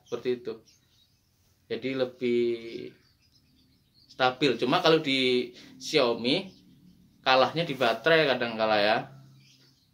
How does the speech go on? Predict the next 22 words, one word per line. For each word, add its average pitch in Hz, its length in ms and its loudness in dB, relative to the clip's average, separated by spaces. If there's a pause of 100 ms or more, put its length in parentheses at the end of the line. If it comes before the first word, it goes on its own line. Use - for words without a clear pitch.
(140)
Kalahnya 110 320 0
di 123 160 -6
baterai 147 800 4 (1200)
karena 127 320 2
dicas 127 480 0
terus 151 320 0
mungkin. 156 560 -4
Banyak 143 320 -2
driver 127 400 -2
yang 139 320 0
naik 123 160 -4
motor 127 400 0
dicas 131 400 -4
terus 175 320 -2
gitu 123 240 -8
kan. 143 320 -2 (160)
Udah 117 240 -2
penuh 202 560 -2
masih 190 380 -4
dicas 127 340 -4
terus. 151 320 -6 (480)
Itu 170 540 0